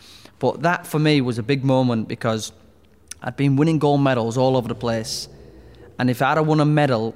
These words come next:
in that tournament, it puts my money up, because the only chances you can get to put your money up on, on the Great Britain camps is if you win major medals at a, a Europeans, a Worlds or Olympics. Your medal goes up. So you're on certain funding.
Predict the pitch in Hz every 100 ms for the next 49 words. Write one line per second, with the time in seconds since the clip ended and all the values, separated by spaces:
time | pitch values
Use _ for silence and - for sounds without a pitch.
0 | - 127 131 127 - 135 127 107 107 139
1 | - - 156 - 139 131 147 165 156 -
2 | - _ _ _ _ _ _ 127 - 131
3 | 113 - 135 147 156 - 147 143 143 127
4 | 143 147 131 - - - - 127 - 156
5 | - 135 139 139 117 120 117 113 - 127
6 | 117 - - - 147 110 135 117 151 135
7 | 113 - - - - 123 131 127 131 123
8 | 135 127 - - 123 131 127 120 120 131
9 | 123 117 110 87 120 113 - 123 127 127
10 | - 127 113 110 117 117 117 117 110 -
11 | - - - 127 110 117 123 117 - -
12 | - - - - 120 123 131 127 120 117
13 | 113 107 - - - - 123 123 135 131
14 | - 143 123 123 - 131 131 127 113